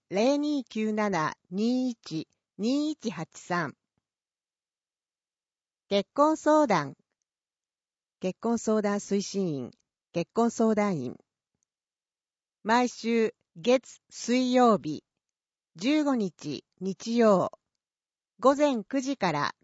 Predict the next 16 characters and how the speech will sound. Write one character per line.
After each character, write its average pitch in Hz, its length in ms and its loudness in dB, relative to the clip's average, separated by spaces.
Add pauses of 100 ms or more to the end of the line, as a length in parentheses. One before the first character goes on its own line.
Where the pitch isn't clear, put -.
午 240 160 4
後 233 120 2
三 220 360 -2
時。 - 240 -10 (680)
た 233 120 0
だ 226 140 2
し、 165 360 -6 (160)
祝 - 300 -8
日 262 240 -6
は 262 160 2
除 226 260 0
き 214 140 -2
ま 208 180 0
す。 - 240 -14 (1300)
場 202 160 -2
所、 233 320 0